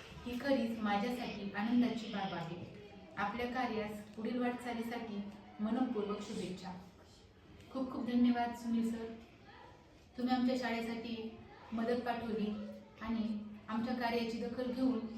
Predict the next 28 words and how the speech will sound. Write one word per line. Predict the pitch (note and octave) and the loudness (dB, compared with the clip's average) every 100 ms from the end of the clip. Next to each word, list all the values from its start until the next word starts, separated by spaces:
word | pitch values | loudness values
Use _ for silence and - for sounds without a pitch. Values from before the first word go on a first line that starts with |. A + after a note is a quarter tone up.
| - - - - | -12 -16 -20 -6
आमची | G#3+ G#3+ A3+ | -2 0 0
स्तुती | - - B3 | -2 -4 -2
केली, | B3 A3+ A3 A3 | -2 0 0 0
कौतुक | A3+ - B3+ - | 0 0 -2 -2
केलं | G#3 G3+ G#3 - - - - | -2 0 -2 -6 -12 -14 -6
आणि | G#3 G#3 G3+ - - | -4 0 0 -2 -4
शाबासकीची | A3+ G#3+ A3+ - - - - | -2 0 -2 -4 -6 -6 -2
थाप | A3 G3+ | 0 0
दिली. | G#3 G3 G3 - - - - | 0 -2 -4 -8 -14 -20 -2
त्यामुळे, | C4 C4 C#4 A3+ A3 - - - - - - - - | 6 10 10 8 6 0 -8 -12 -18 -20 -20 -18 -12
अ, | G#3+ G#3+ G#3+ G#3 | -8 -6 -4 0
जास्त | B3 B3 - | 2 2 0
प्रेरणा | C4+ C4 B3+ A#3+ | 0 6 6 6
मिळाली | A3+ G#3 G3+ F#3+ G3+ | 6 4 2 0 0
आणि | G#3 A#3 A#3+ A3+ - G#3 | 2 2 0 -4 -4 -2
जास्तीत | A3 B3 B3 | -2 0 0
जास्त | A#3+ A#3+ | -2 -2
काम | A#3+ A#3 A3+ | 0 2 2
करण्याची | A3+ A3 - - - G#3+ | 0 0 0 -4 -4 -2
ऊर्जी-, | G3 A3+ - G#3+ | -2 -2 -2 0
ऊर्जा | A#3 C4 | 2 4
मिळाली. | G#3+ G3+ F3+ F3 - - - - - - - | 4 2 0 -2 -6 -12 -18 -20 -20 -12 -2
त्याबद्दल | A#3+ C4 - A#3 | 2 2 2 2
मी | A3+ B3 | 2 4
तुमची | - G#3 A3+ | 2 2 0
मनापासून | A3 A3 A3+ - A3+ | 0 0 -2 -2 0
आभारी | G3+ G3 A3+ | 0 0 0
आहे. | G#3 G3 G3 G3 | 0 0 -2 -4